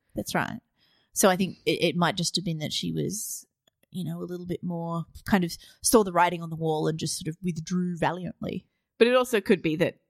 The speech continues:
Speaker 2: in real life, Abigail didn't make nearly as many moves to actively sabotage people,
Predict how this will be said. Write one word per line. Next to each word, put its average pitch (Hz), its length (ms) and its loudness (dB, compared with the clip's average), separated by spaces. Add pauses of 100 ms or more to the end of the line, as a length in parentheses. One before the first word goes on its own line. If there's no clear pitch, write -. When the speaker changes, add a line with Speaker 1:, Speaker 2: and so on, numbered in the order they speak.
(200)
Speaker 2:
in 180 180 0
real 165 240 2
life, 143 500 0
Abigail 156 440 4
didn't 165 240 -2
make 151 220 0
nearly 147 300 0
as 165 100 0
many 151 200 -4
moves 147 320 -4
to 160 160 2
actively 165 400 -2
sabotage - 580 2
people, 151 440 0